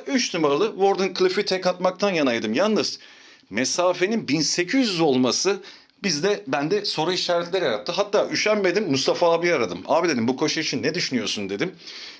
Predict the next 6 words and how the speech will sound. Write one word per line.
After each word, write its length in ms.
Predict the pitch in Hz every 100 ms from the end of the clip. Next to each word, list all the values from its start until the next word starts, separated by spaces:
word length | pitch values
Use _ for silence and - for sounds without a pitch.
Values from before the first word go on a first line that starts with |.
| -
Bu 100 | 185
koşuyu 360 | 208 196 214 202
koşturduk, 640 | 202 190 208 202 226 -
konuştuk. 500 | 156 180 190 - 233 - - - _
Yani 260 | 170 175 165
finalde 600 | - 254 196 151 214 -